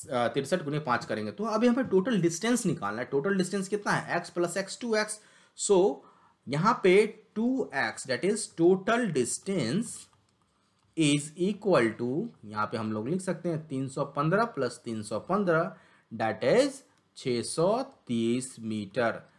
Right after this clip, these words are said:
ओके, so total distance ये छः सौ तीस किलोमीटर हो जाएगा। ओके, so this is छः सौ तीस किलोमीटर टोटल डिस्टेंस हो जाएगा। तो इस तरह से एवरेज डिस्टेंस के कॉन्सेप्ट को यूज़ करके हम लोगों ने इस क्वेश्चन को आसानी से कर दिया। कुछ क्वेश्चन यहाँ पे हैं,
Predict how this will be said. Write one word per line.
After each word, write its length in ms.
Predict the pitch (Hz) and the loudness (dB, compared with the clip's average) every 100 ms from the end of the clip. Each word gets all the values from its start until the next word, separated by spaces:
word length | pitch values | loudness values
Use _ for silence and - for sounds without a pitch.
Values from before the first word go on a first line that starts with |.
| _ _ | _ _
ओके, 260 | 120 226 170 | -4 0 0
so 280 | - 139 131 - | 0 -2 -2 -2
total 360 | 135 165 196 160 | -2 0 0 0
distance 360 | 156 170 180 | 0 0 2
ये 120 | 185 - | -2 -2
छः 140 | - 143 | -4 -4
सौ 80 | |
तीस 280 | 151 208 220 | -2 -4 -4
किलोमीटर 440 | - 147 143 139 127 | -2 2 2 2 0
हो 100 | 107 | 0
जाएगा। 180 | 101 | -2
ओके, 260 | 107 233 135 - _ 175 | -4 -6 -8 -10 _ -4
so 140 | 240 | -2
this 220 | 131 - | -4 -8
is 120 | 208 202 - - | -10 -10 -20 -8
छः 160 | 127 | -6
सौ 160 | - 180 | -2 -4
तीस 400 | 170 120 156 185 | -4 -4 -4 -4
किलोमीटर 420 | - 110 110 147 | -6 -6 -4 -4
टोटल 300 | 156 101 110 | -6 -10 -10
डिस्टेंस 280 | 95 - 101 | -12 -14 -16
हो 40 | 98 | -18
जाएगा। 220 | 92 87 _ _ _ - | -20 -20 _ _ _ -16
तो 60 | |
इस 260 | 190 254 - | -6 -4 2
तरह 180 | 160 123 | 2 2
से 320 | 131 151 - _ - - 160 | -2 -6 -8 _ -20 -10 4
एवरेज 560 | 190 226 214 269 - - - _ - | 4 4 -2 -4 -4 -12 -18 _ -4
डिस्टेंस 500 | 156 156 208 226 - | -4 -2 -2 -2 0
के 200 | 180 170 | 0 0
कॉन्सेप्ट 480 | 143 131 160 202 | 0 -2 -2 -4
को 160 | - 147 | -2 -4
यूज़ 420 | 120 131 196 185 | -2 0 0 0
करके 300 | 131 117 151 | -4 -4 -8
हम 260 | 120 107 117 | -8 -8 -6
लोगों 200 | 110 147 | -4 -2
ने 80 | 226 | -4
इस 200 | 165 - | -6 -8
क्वेश्चन 340 | 117 - 151 | -10 -8 -8
को 200 | 170 - 151 | -10 -6 -4
आसानी 360 | 156 151 156 | -2 0 0
से 160 | 156 123 | 0 -6
कर 140 | 95 | -8
दिया। 200 | 98 95 | -12 -14
कुछ 280 | - 247 240 | -4 -4 -2
क्वेश्चन 380 | - 156 190 185 | 0 0 0 -2
यहाँ 260 | 117 135 151 | 0 -2 -2
पे 80 | |
हैं, 400 | 120 131 226 - | -4 -4 -4 -8